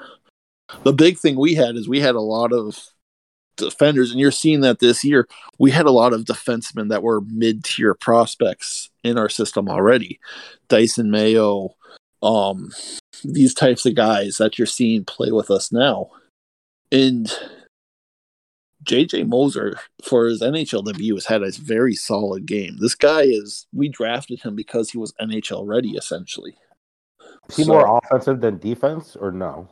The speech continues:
Speaker 1: He's more two-way.
Speaker 2: Okay. Better
Speaker 1: He's like
Speaker 2: defensively than O E L was projected when he was younger?
Speaker 1: Uh, no, I wouldn't say that.
Speaker 2: Okay.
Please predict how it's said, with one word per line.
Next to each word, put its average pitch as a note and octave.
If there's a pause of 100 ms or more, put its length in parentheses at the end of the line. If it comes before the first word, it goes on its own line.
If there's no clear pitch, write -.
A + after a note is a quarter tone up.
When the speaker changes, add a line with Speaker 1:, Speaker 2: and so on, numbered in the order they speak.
(100)
Speaker 1:
He's D#3
more D3+
two-way. - (1000)
Speaker 2:
Okay. G#2 (360)
Better A#2
Speaker 1:
He's C#3+
like G#2
Speaker 2:
defensively A#2+
than A2
O G#2+
E G2
L G2+
was A2+
projected A2
when G#2+
he A#2+
was A2+
younger? A#2+ (680)
Speaker 1:
Uh, D3
no, B2+
I A2+
wouldn't A#2
say G#2+
that. G#2+ (640)
Speaker 2:
Okay. C#2+